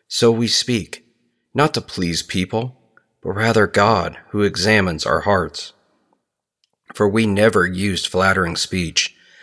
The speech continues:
as you know, or had greedy motives. God is our witness. And we didn't seek glory from people,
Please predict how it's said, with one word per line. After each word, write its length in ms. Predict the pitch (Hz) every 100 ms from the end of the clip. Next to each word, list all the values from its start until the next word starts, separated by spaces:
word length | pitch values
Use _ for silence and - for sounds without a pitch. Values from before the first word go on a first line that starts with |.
| _
as 220 | - 90 98
you 160 | 95
know, 400 | 90 78 78 113 - _ _ _
or 120 | - 120
had 240 | 120 95
greedy 340 | 101 110 120
motives. 640 | 110 107 117 87 - - - _ _ _ _ _ -
God 320 | 110 113 101
is 180 | 98 87
our 160 | 92 90
witness. 600 | 87 101 90 73 - - _ _ _ _ _ _ _
And 140 | - 104
we 80 | 104
didn't 280 | 117 117
seek 380 | 110 - 120 -
glory 540 | - 87 98 107 95 87
from 240 | - 87
people, 540 | - 104 - 73 -